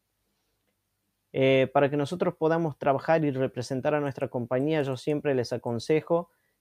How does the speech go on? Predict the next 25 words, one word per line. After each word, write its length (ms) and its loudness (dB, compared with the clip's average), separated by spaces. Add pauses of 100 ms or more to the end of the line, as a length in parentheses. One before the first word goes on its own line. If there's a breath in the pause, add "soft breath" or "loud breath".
(100)
que 140 2
utilicen 580 -2 (180)
todas 500 8
las 220 -4
redes 240 0
sociales 480 -2
habidas 340 -2
y 60 0
por 180 -2
haber, 240 2
todo 240 0
lo 180 0
posible 520 -2
que 80 -8
puedan 280 -2
utilizar, 600 0 (360)
Facebook, 480 4 (320)
Facebook, 640 2
Instagram, 720 -2 (360)
eh, 180 2
WhatsApp, 640 2
Pinterest, 760 -2
YouTube, 560 -2
Twitter, 560 -2 (100)
Snapchat, 760 -4